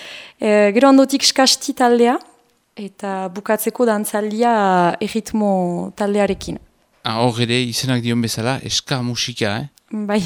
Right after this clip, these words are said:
Speaker 2: Urte guzi zertan hau
Speaker 1: Bai,
Speaker 2: maite
Speaker 1: hori da.
Speaker 2: huzi
Speaker 1: Bai,
Speaker 2: musika
Speaker 1: hori da.
Speaker 2: zira hau, eh?
Speaker 1: Bai, bai.
Speaker 2: <laughs> Dantzatzeko eta gogoa emaiteko
Speaker 1: Hori da.
Speaker 2: beden mugitzea, ipuria
Speaker 1: Hori da.
Speaker 2: mugitzeko.
Speaker 1: Bai.
Speaker 2: Hamalauean, hala, zer izanen den programan, eta jo, ba, usie ohitura ere,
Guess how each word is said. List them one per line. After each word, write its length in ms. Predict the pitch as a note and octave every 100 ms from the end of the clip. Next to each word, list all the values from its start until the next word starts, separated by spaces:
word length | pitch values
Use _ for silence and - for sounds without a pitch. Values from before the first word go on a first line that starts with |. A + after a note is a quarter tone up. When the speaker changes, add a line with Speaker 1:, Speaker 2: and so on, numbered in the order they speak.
| F3 -
Speaker 2:
Urte 220 | G#3 E3+
guzi 220 | D#3 F3
zertan 320 | - C#3+ C#3+ C3
hau 60 |
Speaker 1:
Bai, 260 | B2+ A#3+ B3
Speaker 2:
maite 300 | D3 D#3 F3
Speaker 1:
hori 60 | D#3
da. 60 |
Speaker 2:
huzi 280 | - D3+ A#2+
Speaker 1:
Bai, 100 | A#2+
Speaker 2:
musika 200 | E3 A#3
Speaker 1:
hori 100 | A#3
da. 120 | -
Speaker 2:
zira 220 | B2+ A#2+ A2
hau, 120 | G#2
eh? 60 | B2
Speaker 1:
Bai, 160 | A3+ - - - - - A#3
bai. 180 | A3 - _ - -
Speaker 2:
<laughs> 380 | - - -
Dantzatzeko 520 | C#3 C#3 D3 - C3+ D#3+
eta 120 | C#3
gogoa 760 | B2 C3 C#3+ C#3 C3 C3 B2+ A#2+
emaiteko 420 | B2+ A3+ C3 C#3
Speaker 1:
Hori 80 | C3
da. 0 |
Speaker 2:
beden 140 | B2
mugitzea, 480 | B2 A#2+ A#2+ A2 F#2+
ipuria 320 | G#2+ A#2+ B2
Speaker 1:
Hori 80 | A#2+
da. 60 | A#2
Speaker 2:
mugitzeko. 380 | A2+ A#2 A#2 - -
Speaker 1:
Bai. 160 | A3+ G#3 - - - - - _ _ _
Speaker 2:
Hamalauean, 680 | D3 G3 G#3 F#3 F3 D3+ C#3 -
hala, 240 | D#3 D3+
zer 220 | C3 D#3+ D3+
izanen 320 | D#3 D3 D3
den 140 | C#3+
programan, 800 | - D3 C#3 C#3 D3 F3+ G3 G3+ - -
eta 240 | D3+ D#3+ D3+
jo, 360 | D3 F#3 F#3
ba, 100 | E3 D3+
usie 240 | C#3+ E3 D#3+
ohitura 580 | D3+ D3 - D3 C#3+ C#3+
ere, 180 | B2+